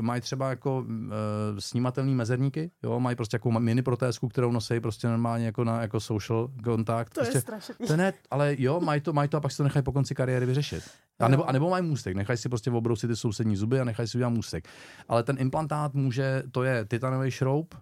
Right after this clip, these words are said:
Speaker 3: Hmm.
Speaker 1: do, do kterého prostě je našroubo-, vešroubovaná ta korunka.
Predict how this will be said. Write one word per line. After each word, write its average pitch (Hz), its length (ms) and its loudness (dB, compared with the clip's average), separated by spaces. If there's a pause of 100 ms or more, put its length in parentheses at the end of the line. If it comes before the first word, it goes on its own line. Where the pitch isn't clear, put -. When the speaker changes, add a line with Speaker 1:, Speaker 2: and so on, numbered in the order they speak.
(120)
Speaker 3:
Hmm. 101 180 -2
Speaker 1:
do, 113 100 2
do 113 140 2
kterého 120 340 0
prostě 120 540 -2
je 117 340 0
našroubo-, 113 560 0
vešroubovaná 117 720 0
ta 123 100 -4
korunka. 117 480 0